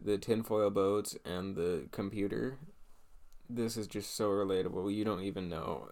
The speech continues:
<laughs> Like, I've had so many times where literally, <laughs> and by the way, um,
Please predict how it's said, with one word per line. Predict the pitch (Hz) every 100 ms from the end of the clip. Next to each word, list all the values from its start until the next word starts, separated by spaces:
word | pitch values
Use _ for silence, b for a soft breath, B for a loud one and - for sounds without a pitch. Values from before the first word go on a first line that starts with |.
| - -
<laughs> | 117 - B B B B B B -
Like, | - 110 - - -
I've | 110 120
had | 120 107
so | 117
many | 110 104 107
times | 98 104
where | 104 101 101
literally, | 117 117 117 110 101 - - B
<laughs> | - -
and | 135
by | 139
the | 147
way, | 123 110
um, | 90 101 98